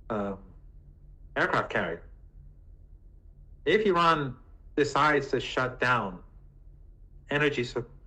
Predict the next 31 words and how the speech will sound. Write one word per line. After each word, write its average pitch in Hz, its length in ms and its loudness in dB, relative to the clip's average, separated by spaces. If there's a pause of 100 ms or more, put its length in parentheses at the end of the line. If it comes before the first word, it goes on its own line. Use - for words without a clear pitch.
(140)
supplies 104 640 0 (420)
from 110 120 -2
the 110 60 -2
Caucasus 147 680 2
to 131 80 4
the 113 80 2
Red 110 180 2
Sea, 131 440 -2 (1700)
that 190 180 4
would 185 100 0
mean 160 320 -2
that 135 140 0
the 127 240 -4 (140)
U 135 140 2
S 127 140 0
economy 113 400 -2
collapses. - 640 -6 (1300)
The - 60 0
global 190 300 4
economy 104 400 0
would 90 140 -8
collapse. - 480 -10 (580)
But 135 120 -2
the 139 60 4
world 175 320 4
would 139 140 0
blame 147 280 0
the 135 60 -2
United 123 340 -2
States 113 380 -4 (1080)
for 113 480 4